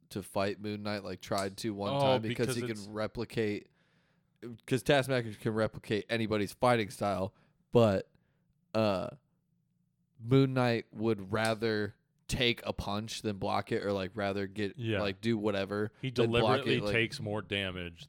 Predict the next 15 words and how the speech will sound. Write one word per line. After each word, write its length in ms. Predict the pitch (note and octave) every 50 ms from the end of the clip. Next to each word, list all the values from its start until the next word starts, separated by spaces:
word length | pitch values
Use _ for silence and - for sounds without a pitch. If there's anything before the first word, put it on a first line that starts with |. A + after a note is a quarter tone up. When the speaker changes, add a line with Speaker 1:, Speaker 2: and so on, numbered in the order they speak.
| -
Speaker 2:
than 240 | - G#2 F#2+ F#2+ F2
trying 340 | D#2+ - G#2 F#2 F2+ F#2 F2
to 60 | F2
block 320 | E2 F2 G#2 G2 B2+ B2+ A2+
Speaker 1:
Yeah. 60 | F#2+
Speaker 2:
it, 180 | F2+ E2+ F#2+ A2
so 160 | - G2 G2
he 160 | F2+ F#2+ F2+ - - - -
doesn't 260 | G2+ G2+ F2+ F#2+ F#2
get 140 | G2 F2+ -
tired. 520 | - - - F2 E2 D#2 D2 C#2 - - _ _ _ _ _ _ _ _ _ _ _ _ _ _ _ _ _ _ _ _ _ -
Speaker 1:
Yeah, 280 | E3+ E3+ E3 C#3+ A#2+ A2
and 120 | A2+ A#2
just, 220 | A2 B2 A#2 -
like, 240 | - B2 A2 G#2 G#2